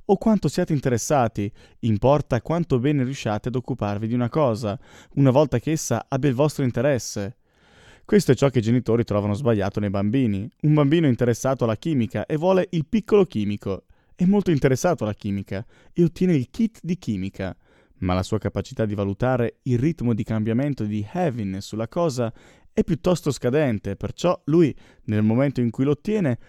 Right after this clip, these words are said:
comincia a cadere in un non avere. Naturalmente viene investito dai vettori di senso contrario e lui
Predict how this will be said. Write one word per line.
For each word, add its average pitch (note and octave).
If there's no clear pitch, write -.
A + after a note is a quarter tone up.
comincia A#3+
a C#3
cadere F3
in D3+
un C3+
non D#3+
avere. G2+
Naturalmente E3
viene B2
investito A#2
dai A#2
vettori D3+
di A#2
senso B2
contrario A2+
e E3
lui G#3